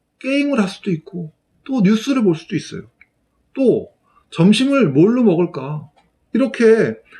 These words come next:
사소한 일상적인 sen-, 선택도 있는 반면에 또는 대학을 어디로 갈까? 전공을 뭘로 정할까? 직장을 어디로 갈까?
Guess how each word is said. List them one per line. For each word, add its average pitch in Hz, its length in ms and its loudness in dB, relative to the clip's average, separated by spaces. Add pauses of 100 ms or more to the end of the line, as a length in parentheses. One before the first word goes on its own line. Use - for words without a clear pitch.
(100)
사소한 240 720 0
일상적인 202 760 2
sen-, 226 160 0
선택도 220 840 -4 (260)
있는 175 280 4
반면에 135 520 0 (500)
또는 202 400 2 (640)
대학을 185 440 2
어디로 131 340 0
갈까? - 440 -12 (180)
전공을 190 500 4
뭘로 139 300 2
정할까? 104 420 -12 (340)
직장을 156 560 0
어디로 151 300 2
갈까? 110 400 -8